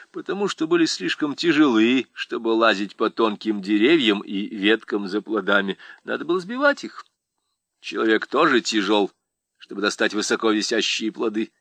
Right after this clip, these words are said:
Это привело его к открытию свойства палки, брошенной не поперек, а продольно, а затем и копья, как ручного, а не метательного оружия,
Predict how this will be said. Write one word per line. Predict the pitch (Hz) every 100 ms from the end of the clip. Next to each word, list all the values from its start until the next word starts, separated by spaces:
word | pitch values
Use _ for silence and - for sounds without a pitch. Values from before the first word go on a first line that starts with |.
| _ _ _ -
Это | 117 220 -
привело | 269 - 110 95 -
его | 226 196
к |
открытию | 127 - 127 - 101
свойства | - 107 98 - 92 82 _
палки, | 107 143 - 170 175 _ _ _ _
брошенной | 107 113 - 113
не | 107 107
поперек, | - 101 101 135 -
а | 95
продольно, | - 95 92 104 139 156 _ _ _ _ _ - - -
а | - 190
затем | 214 285 233
и |
копья, | - 104 - 135 226 254
как | - 240 233
ручного, | 226 233 - 165 214 220 220 220
а | 214
не | 208
метательного | 202 190 202 196 202 202 196
оружия, | 196 208 185 208